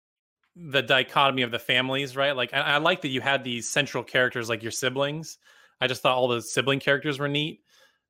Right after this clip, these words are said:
Um, I guess, I mean, I'll admit I like the waifu <laughs> stuff. So for people to say that they don't like it, I guess that makes sense why I would like the game then, because I did li-, I do like that stuff. Um, but yeah, okay, that makes, that makes total sense with the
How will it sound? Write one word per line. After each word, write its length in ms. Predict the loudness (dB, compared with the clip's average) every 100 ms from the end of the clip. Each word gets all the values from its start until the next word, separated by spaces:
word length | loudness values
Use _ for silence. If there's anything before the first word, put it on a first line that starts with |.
| _ 2
Um, 340 | 2 2 -4 -12 -2
I 100 | 4
guess, 240 | 6 6
I 100 | 4
mean, 200 | 4 2 4
I'll 260 | 6 8
admit 280 | 8 4 4
I 120 | 2
like 240 | 2 0 -2
the 80 | 0
waifu 380 | 0 0 -6 -6
<laughs> 0 |
stuff. 400 | -2 -2 -2 2
So 340 | 6 6 6 0
for 80 |
people 320 | 2 2 4 4
to 120 | 4
say 220 | 4 2
that 240 | 2 0
they 100 | 2
don't 160 | 2 2
like 220 | 0 0
it, 140 | -2 -2
I 80 | 0
guess 240 | 0 0
that 220 | -2 -2 -8 _ _ _ -2
makes 200 | -2 0
sense 220 | -2 0
why 220 | 0 2
I 40 | 0 -4
would 200 | -4 -2
like 260 | -4 -6
the 80 | -8
game 260 | -4 -4 -4
then, 200 | -6 -6
because 220 | -8 -6
I 40 | -6
did 160 | -8
li-, 140 | -6 -8
I 60 |
do 160 | -6 -4
like 200 | -4 -4
that 160 | -8 -6
stuff. 280 | -6 -6 -8 _ _ _ _ _ _ _ -6
Um, 560 | 0 2 0 -4 -14 -20 _
but 160 | 2
yeah, 240 | 4 4 2
okay, 180 | 0 0
that 120 | 2
makes, 180 | 0 0
that 120 | 0
makes 180 | 0 0
total 180 | -2 -2
sense 320 | -4 -8 -8
with 140 | -14 -12
the 240 | -12